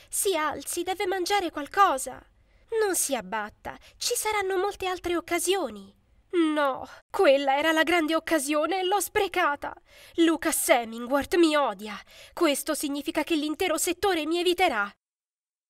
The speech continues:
Oh, lui! Mia zia è la sua governante e dice che è un orrore lavorare per lui. Ha licenziato cinque governanti nell'ultimo mese e ora nessuno osa candidarsi. Non farti abbattere da lui,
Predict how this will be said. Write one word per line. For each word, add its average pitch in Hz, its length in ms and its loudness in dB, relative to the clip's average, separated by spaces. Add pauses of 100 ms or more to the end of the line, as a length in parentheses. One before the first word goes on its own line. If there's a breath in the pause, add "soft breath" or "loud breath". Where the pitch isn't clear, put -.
(200)
Oh, 427 380 0
lui! 302 580 2 (280 loud breath)
Mia 349 320 4
zia 392 240 0
è 294 100 -2
la 233 120 -8
sua 359 200 -2
governante 220 840 -4 (240)
e 403 120 -2
dice 370 320 0
che 392 120 -2
è 370 40 2
un 359 180 0
orrore 311 480 4
lavorare 277 480 0
per 294 180 0
lui. 254 400 -8 (320 loud breath)
Ha 302 80 -4
licenziato 277 760 -6
cinque 403 480 -4
governanti 294 680 -4
nell'ultimo 254 580 -2
mese 196 320 -6
e - 380 -4 (140)
ora 494 160 2
nessuno 427 480 0
osa 370 200 0
candidarsi. 226 760 -2 (420 loud breath)
Non 311 180 -4
farti 269 400 -8
abbattere 190 560 -6
da 175 120 -10
lui, 180 380 -8